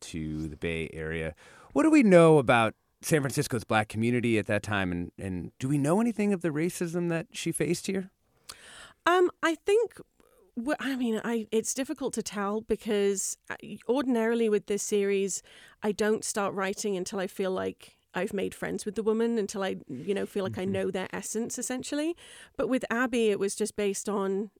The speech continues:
Speaker 2: A, her book, and B, um, census records. So it's difficult to know exactly what she faced when she got here, but I will say that I always look at her story as an example of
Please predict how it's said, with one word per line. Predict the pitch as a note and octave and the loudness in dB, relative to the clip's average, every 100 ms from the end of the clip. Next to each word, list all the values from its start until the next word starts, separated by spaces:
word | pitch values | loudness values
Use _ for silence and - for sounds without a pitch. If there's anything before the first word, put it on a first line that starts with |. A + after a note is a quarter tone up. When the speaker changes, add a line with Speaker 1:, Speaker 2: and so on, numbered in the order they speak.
| - | -2
Speaker 2:
A, | G#3+ B3 | 0 2
her | G#3+ G3 | 0 -4
book, | E3+ G3 - - - | -2 -2 -2 -10 -6
and | G#3 G3+ F3 | -4 -2 -2
B, | G#3+ G#3+ G#3 G#3 - _ _ _ _ _ G#3 | -2 -2 -2 -4 -6 _ _ _ _ _ -2
um, | G3 F3 D#3 A2 - | -2 -2 -4 -8 -8
census | - B3+ C4+ G#3+ | -4 -2 -2 -4
records. | - - - - - - _ _ | -8 -12 -14 -12 -12 -12 _ _
So | - - A3 G#3 G3+ G3+ | -10 0 2 4 2 2
it's | G#3+ - | 0 -2
difficult | - B3 C4 A#3 G3 _ _ _ | -4 -4 -4 -4 -4 _ _ _
to | - A3+ | -6 -2
know | G#3 G#3+ G3+ F3 F#3+ A#3 - _ _ G#3 | 0 2 0 0 0 -2 -8 _ _ -6
exactly | F#3 G3+ F#3+ - G3 | -4 -4 -4 -4 -4
what | F3+ - | -4 -6
she | - | -6
faced | F#3+ F#3+ F#3 | -6 -6 -4
when | G3 | -6
she | F3 - | -6 -6
got | - G3+ | -4 -4
here, | G3+ G3 | -2 -4
but | - G3 | -2 -4
I | |
will | G3 G#3+ A3 | -2 -2 -2
say | - G#3 G#3 | -2 0 0
that | G3+ - | -2 -2
I | G#3 | -2
always | A3 G3 | -2 -2
look | G3 - | -4 -8
at | - | -8
her | G3+ | -6
story | G3 - G3 F#3+ F#3 - - - - | -6 -6 -4 -2 -4 -6 -18 -20 -10
as | - G3+ | -6 -2
an | G#3 | -2
example | F3+ G3+ G3 F#3+ F#3+ F3+ - | -2 -4 -4 -4 -6 -6 -6
of | F#3 E3 - - | -6 -6 -8 -20